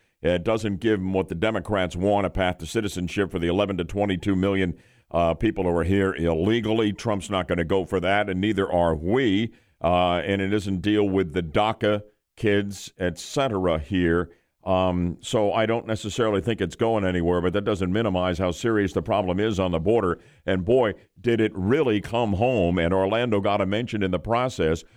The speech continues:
when Jay Johnson, who has called this a crisis, even though he was Obama's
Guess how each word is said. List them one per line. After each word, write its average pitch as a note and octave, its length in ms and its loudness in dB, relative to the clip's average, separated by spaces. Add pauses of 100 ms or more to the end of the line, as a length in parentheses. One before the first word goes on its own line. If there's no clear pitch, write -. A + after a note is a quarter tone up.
(120)
when F#2+ 260 0
Jay A#2 280 0
Johnson, G#2 640 -2
who F2+ 340 2
has E2+ 160 0
called A#2+ 360 0
this G#2 200 -2
a E2+ 80 -2
crisis, G#2 600 -4
even G#2 220 0
though F#2+ 160 2
he G#2 140 0
was G2 220 0 (100)
Obama's G2 840 0